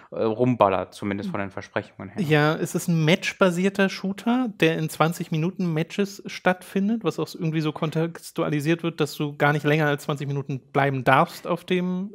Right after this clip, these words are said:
Speaker 2: äh,
Speaker 1: Ja.
Speaker 2: auf der Planetenoberfläche,
Speaker 1: Ich
Speaker 2: weil's
Speaker 1: hätte
Speaker 2: dann
Speaker 1: da
Speaker 2: irgendwie
Speaker 1: kurze
Speaker 2: gefährlich
Speaker 1: Frage.
Speaker 2: wird.
Speaker 1: Das ist matchbasierter, ist ja übernommen von der Ankündigung.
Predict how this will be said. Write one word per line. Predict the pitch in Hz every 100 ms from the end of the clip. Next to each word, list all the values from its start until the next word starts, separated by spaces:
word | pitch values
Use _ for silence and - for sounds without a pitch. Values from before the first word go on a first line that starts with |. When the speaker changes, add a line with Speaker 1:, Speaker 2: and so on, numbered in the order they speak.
| 359
Speaker 2:
äh, |
Speaker 1:
Ja. | 156
Speaker 2:
auf | 165 151
der | 160
Planetenoberfläche, | 160 165 190 185 180 190 180
Speaker 1:
Ich |
Speaker 2:
weil's | 151 139
Speaker 1:
hätte | 156
Speaker 2:
dann | 143
Speaker 1:
da |
Speaker 2:
irgendwie | 139
Speaker 1:
kurze | 139 -
Speaker 2:
gefährlich | 165 185
Speaker 1:
Frage. | 127 151
Speaker 2:
wird. | 202 - - -
Speaker 1:
Das | 123
ist | 123
matchbasierter, | 139 156 - 156 156 151 147 120
ist | 127 -
ja | 131
übernommen | 127 123 123 135
von | - 131
der | 123
Ankündigung. | 147 147 123 110 104